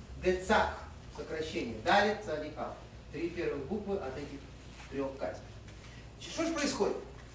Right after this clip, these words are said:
Мы с вами говорили как-то, что фараон отвечает Моше на вопрос:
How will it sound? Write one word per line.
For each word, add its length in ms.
Мы 160
с 60
вами 200
говорили 420
как-то, 320
что 480
фараон 520
отвечает 680
Моше 480
на 120
вопрос: 600